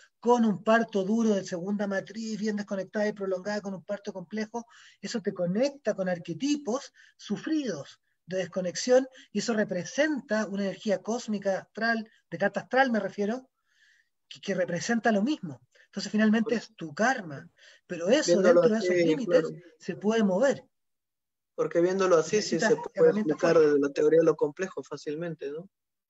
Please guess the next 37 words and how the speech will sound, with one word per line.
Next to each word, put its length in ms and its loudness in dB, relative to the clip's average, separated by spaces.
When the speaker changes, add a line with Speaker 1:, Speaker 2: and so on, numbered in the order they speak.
Speaker 2:
Digamos 360 -4
que, 140 -6
Speaker 1:
Ujú. 460 -2
Speaker 2:
que 80 -2
hay 80 2
complejos 600 0
instalados 800 2
en 100 -6
cada 160 -2
una 180 0
de 60 -2
estas 340 -6
instancias, 580 -4
¿no? 160 -4
De 100 0
la 80 -2
psique, 460 -10
que 120 -12
son 160 -16
Speaker 1:
Exacto. 120 -4
Speaker 2:
diferentes. 560 -2
Speaker 1:
O 60 -10
sea, 120 0
el 80 0
sistema 400 -2
coex 340 2
lo 80 -4
más 140 -2
parecido 420 -2
a 20 0
los 140 -2
complejos. 680 -6
Si 120 -10
tú 140 -4
tomas 260 2
a 100 2
Grof, 420 -2